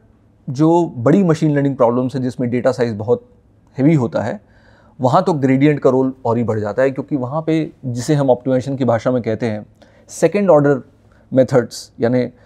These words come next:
ऐसे मेथड्स जहाँ पे ग्रेडिएंट का ग्रेडिएंट यानी डबल डेरिवेटिव की ज़रूरत होती है, वो काम नहीं करते हैं, तो आपको सिंगल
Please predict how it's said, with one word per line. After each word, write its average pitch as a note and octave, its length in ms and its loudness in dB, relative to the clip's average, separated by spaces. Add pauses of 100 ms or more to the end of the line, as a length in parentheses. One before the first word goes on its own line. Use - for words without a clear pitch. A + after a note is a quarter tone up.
(720)
ऐसे D#3 200 2
मेथड्स E3+ 360 4
जहाँ D#3 200 2
पे E3 420 -2 (840)
ग्रेडिएंट C#3+ 520 4
का E3 100 2
ग्रेडिएंट B2+ 540 0
यानी A#2+ 160 -2
डबल C3 480 4
डेरिवेटिव C3 420 2
की A#2 100 0
ज़रूरत A2+ 280 0
होती G#2+ 160 -4
है, C3 60 0
वो C#3 120 0
काम C3 280 4
नहीं A#2 160 0
करते G#2 240 -4
हैं, G#2+ 80 -2
तो C#3+ 80 0
आपको D3+ 320 2
सिंगल D#3+ 640 2